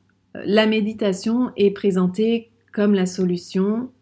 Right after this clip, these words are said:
pour accéder à la pleine conscience, avec tous les bénéfices associés sur la santé, le bien-être et sur la qualité des relations avec soi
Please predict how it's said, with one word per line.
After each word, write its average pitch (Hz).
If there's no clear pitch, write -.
pour 214
accéder 196
à 180
la 165
pleine 175
conscience, 175
avec 165
tous -
les 190
bénéfices 180
associés 196
sur 190
la 156
santé, 180
le 190
bien-être 185
et 202
sur 202
la 170
qualité 175
des 185
relations 170
avec 160
soi -